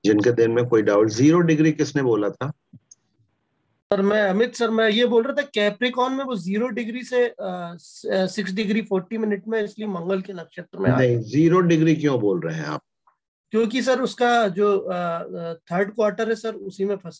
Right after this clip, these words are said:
Speaker 2: रहा था सर।
Speaker 1: हाँ? हाँ, तो
Speaker 2: उसका
Speaker 1: third
Speaker 2: एक बा-
Speaker 1: क्वार्टर,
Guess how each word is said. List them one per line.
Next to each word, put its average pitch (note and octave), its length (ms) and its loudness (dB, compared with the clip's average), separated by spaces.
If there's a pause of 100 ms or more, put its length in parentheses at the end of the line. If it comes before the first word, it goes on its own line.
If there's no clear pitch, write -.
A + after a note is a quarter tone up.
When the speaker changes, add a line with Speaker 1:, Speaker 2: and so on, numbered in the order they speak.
Speaker 2:
रहा D3 80 -16
था - 120 -20
सर। D#3+ 340 2 (640)
Speaker 1:
हाँ? F3+ 220 2 (800)
हाँ, D3 100 0
तो D#3+ 100 4
Speaker 2:
उसका C#3+ 200 0
Speaker 1:
third E3 140 2
Speaker 2:
एक G#3 100 -6
बा- G3 180 2
Speaker 1:
क्वार्टर, D3+ 240 -2